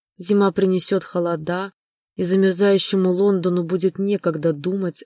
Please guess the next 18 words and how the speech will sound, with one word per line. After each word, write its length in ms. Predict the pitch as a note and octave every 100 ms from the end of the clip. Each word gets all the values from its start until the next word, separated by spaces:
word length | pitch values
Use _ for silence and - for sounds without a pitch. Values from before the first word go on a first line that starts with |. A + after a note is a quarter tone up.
| _
о 120 | -
Джеке-потрошителе, 1400 | D#3 D3+ D#3+ - D#3+ E3 E3+ E3+ - E3 D3 - D#3+ E3 _ _ _ _
представляя, 760 | - D#3+ - F#3+ F3 F3+ E3+ D#3+
как 200 | E3+ -
удивился 640 | D#3 E3 E3 E3+ - D#3+
Ласк, 500 | D#3 E3+ F#3+ - - _ _ _
получив 540 | - E3+ E3 - E3 -
мое 220 | E3+ D#3+
письмецо. 760 | E3+ - E3+ E3 - - D#3+ D#3 _ _ _ _ _
Всех 340 | - G3+ F#3
снедает 520 | - E3+ F3 F3 -
вопрос, 600 | F3+ F3 - E3 D#3+ - _ _ _
почему 400 | F3 - F#3 F3+
именно 380 | F3 F3 F3+ -
он. 360 | E3+ D#3+ D#3+ - _ _ _ _ _
Я 220 | C4 B3
бы 160 | F3+ E3+
ответил, 680 | D#3+ D#3+ D#3+ D3+ - E3